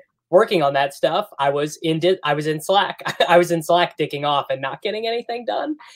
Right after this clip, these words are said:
which is, that's, like, a, that's a big work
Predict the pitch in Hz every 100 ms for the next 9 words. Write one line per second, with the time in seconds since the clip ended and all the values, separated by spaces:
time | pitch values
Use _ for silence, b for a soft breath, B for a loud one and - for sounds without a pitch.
0 | B - 156 180 156 151 - _ _ -
1 | 202 226 240 214 190 170 160 185 185 165
2 | 151 147 143 135 139 135